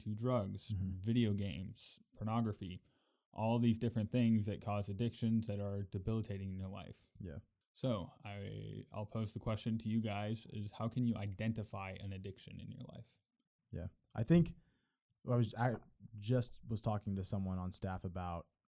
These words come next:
Speaker 2: the idea of addiction and how there's a a certain thing about addiction that's very common. It doesn't necessarily matter the avenue. It's very common with anything. So, like, pornography or drugs or alcohol,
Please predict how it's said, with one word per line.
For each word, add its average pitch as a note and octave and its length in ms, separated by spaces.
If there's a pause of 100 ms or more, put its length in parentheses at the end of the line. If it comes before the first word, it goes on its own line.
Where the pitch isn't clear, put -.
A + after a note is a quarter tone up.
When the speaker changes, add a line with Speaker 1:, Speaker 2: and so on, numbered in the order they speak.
(140)
Speaker 2:
the F#2+ 600 (500)
idea G2 680
of F#2+ 80
addiction F#2+ 580
and F#2+ 300
how F#2 460 (560)
there's G#2+ 220
a F#2+ 240 (240)
a G#2 80
certain C3 340
thing A2+ 280
about G2+ 280
addiction G2 320
that's F#2 140
very G2 180
common. F2+ 360
It E2+ 60
doesn't G2+ 240 (180)
necessarily G#2+ 580
matter G2 360
the F2+ 240
avenue. F#2 440
It's E2+ 100
very F#2+ 220
common F#2 300
with F2+ 120 (140)
anything. F#2+ 400
So, G2+ 140
like, F2 160 (540)
pornography G2+ 600
or F#2+ 80
drugs F#2 460
or F#2 100
alcohol, F2+ 680